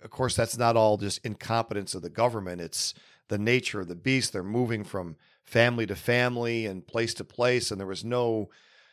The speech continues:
you know, continuity of care. So they wanted to establish and did establish a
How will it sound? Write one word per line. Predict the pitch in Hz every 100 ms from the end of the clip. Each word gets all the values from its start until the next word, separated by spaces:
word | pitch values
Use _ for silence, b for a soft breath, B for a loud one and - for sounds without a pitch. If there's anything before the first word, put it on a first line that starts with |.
| b b _
you | 117
know, | 107 92
continuity | - - 143 135 113 120 123 113 101
of | 90
care. | - - 127 101 90 90 b b b b b
So | - 127 117
they | 110
wanted | 110 117 120 113
to |
establish | 101 - - 113 113 110 110 104 -
and | 107 95 90
did | 143
establish | 147 - 123 110 101 104 98 - -
a | 107 101 95